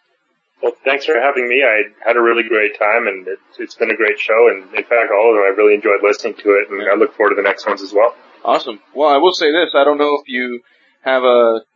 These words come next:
Speaker 2: a Twitter where you talk anything, or, you know, a Facebook or anything like that, uh, where people can get your insight. But, uh, if you do have any of that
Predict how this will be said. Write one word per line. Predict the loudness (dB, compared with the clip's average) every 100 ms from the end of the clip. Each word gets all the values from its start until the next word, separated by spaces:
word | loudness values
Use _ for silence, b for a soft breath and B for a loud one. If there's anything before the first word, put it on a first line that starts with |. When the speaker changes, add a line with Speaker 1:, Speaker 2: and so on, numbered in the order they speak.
| -18
Speaker 2:
a | -16
Twitter | -6 0 2 2
where | -2
you | -4
talk | -2 -2 0
anything, | -4 -4 -4 -4 -2 -4 -4
or, | -2 0 0 -2 -4 -8
you | -8
know, | -6 -6 -8 -14
a | -16
Facebook | -4 -4 -2 -6
or | -4
anything | -2 -2 -2
like | -2 -2
that, | 0 2 0 -2 0
uh, | 4 4 0 -6 _ _
where | -4 -4 -4 _
people | -10 -8 -8
can | -6
get | -4 -2
your | -2 -2 -4
insight. | -2 0 0 0 -6 b b _
But, | 0 2
uh, | 2
if | 0 -2
you | -2
do | 0
have | 0 0
any | -2 -2
of | -2
that | 0 -2